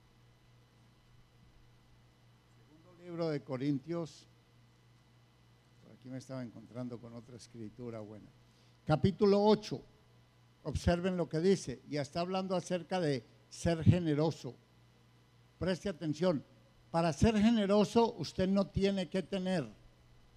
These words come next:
Hello. Para usted dar no tiene que tener. Dice, "Ahora, hermanos, deseamos", le está escribiendo a los corintios, de-,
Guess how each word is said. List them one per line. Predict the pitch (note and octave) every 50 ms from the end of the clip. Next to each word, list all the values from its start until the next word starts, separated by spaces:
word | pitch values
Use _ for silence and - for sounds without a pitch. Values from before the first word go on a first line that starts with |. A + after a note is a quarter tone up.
| - -
Hello. | C3 C#3 E3 G#3 A3+ A3 G#3 G#3 G#3+ G#3 G#3+ - - - - - - _ _ _ _ -
Para | E3+ F3+ F3 F3+
usted | D#3 - - G3+ A3 A3
dar | F#3+ E3+ A#3+ A#3+ B3+ C4 A#3
no | G#3+ G3+ F#3+ F#3 F#3
tiene | - G3+ G#3 G#3+ G#3+ G#3+ G#3 -
que | G3+ G3
tener. | - G3+ F#3+ F#3+ G3+ G#3 G3 D3 A2+ - - - - - - - _ _ _ - - - - - _ -
Dice, | G#3 G#3+ G#3 G#3+ G#3+
"Ahora, | F#3+ G3 A3 A#3+ B3+
hermanos, | B3 A#3+ A#3+ A#3 A#3 A#3 A#3 A#3 G#3+ F3
deseamos", | E3+ F#3+ D#3 - F3+ F#3 F#3 G3 G#3 G#3+ A3 G#3+ - - - -
le | D3 C#3
está | - - F#3+
escribiendo | F3+ - - G#3 F#3+ F#3+ G3 F#3+ F#3+
a | F#3+
los | F#3 E3 C#3 -
corintios, | - D3 C#3+ C#3+ E3 D3 - B2+ C3+ - - - _ _ - - -
de-, | - E3 F3 F#3+ G3+ -